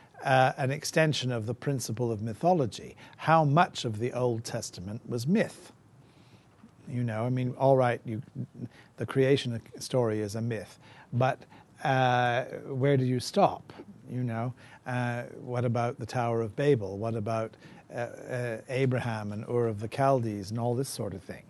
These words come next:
You see, I mean, where, uh, how far back do, uh, can you go, uh, before you hit, uh, mythology?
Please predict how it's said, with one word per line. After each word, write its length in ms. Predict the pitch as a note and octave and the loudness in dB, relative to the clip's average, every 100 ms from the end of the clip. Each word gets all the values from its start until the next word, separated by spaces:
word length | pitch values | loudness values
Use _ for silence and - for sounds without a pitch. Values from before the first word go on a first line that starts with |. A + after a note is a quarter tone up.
| G#2 A#2 | -14 -12
You 60 | |
see, 160 | A2 A#2+ | -10 -8
I 60 | |
mean, 200 | A#2+ A#2 | -6 -2
where, 300 | B2 C#3 C3 - - - - | 0 0 -2 -8 -20 -20 -8
uh, 360 | C3 A#2 A#2 | -4 -2 0
how 180 | A2 D3 | 2 2
far 280 | C3 C#3+ B2+ | 4 2 2
back 360 | B2+ B2 - - | 2 -2 -4 -6
do, 140 | A#2 | -6
uh, 440 | - A#2 A#2+ A#2+ B2 | -6 -8 -10 -12 -12
can 160 | - A2+ | -10 -6
you 80 | |
go, 460 | A2+ F3+ D#3 B2 A#2 - - - | 4 8 8 6 -2 -10 -20 -8
uh, 200 | B2+ B2 | -2 0
before 380 | B2 B2 - C3 | 0 -4 2 2
you 140 | B2 A#2+ | 4 0
hit, 240 | C3 B2 - B2+ | -2 -6 -10 -8
uh, 240 | A#2 A2 | -6 -6
mythology? 800 | A#2 A#2 G3+ G3 C#3 F#2+ - | -8 0 8 8 8 2 -10